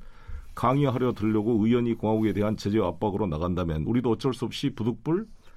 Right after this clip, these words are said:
나라의 자주권과 국가의 최고 이익을 수호하고 조선반도의 평화 안정을 이루기 위하여 새로운 길을 모색하지 않을 수 없게 될 수도 있다." 이렇게 표현했어요.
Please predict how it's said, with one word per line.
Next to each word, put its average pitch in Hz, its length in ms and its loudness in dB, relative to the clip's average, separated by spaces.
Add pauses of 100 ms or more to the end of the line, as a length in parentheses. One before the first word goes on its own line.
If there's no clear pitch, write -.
(500)
나라의 120 340 2
자주권과 110 760 -2
국가의 113 380 0
최고 147 320 -2
이익을 117 260 2
수호하고 107 440 -2
조선반도의 104 640 0
평화 101 280 -4
안정을 95 300 0
이루기 87 280 0
위하여 82 420 -2 (500)
새로운 151 380 0
길을 131 220 2
모색하지 107 500 0
않을 104 240 0
수 113 140 -4
없게 101 160 -4
될 85 180 -4
수도 - 220 -8
있다." - 500 -6
이렇게 92 240 -8
표현했어요. 92 560 -6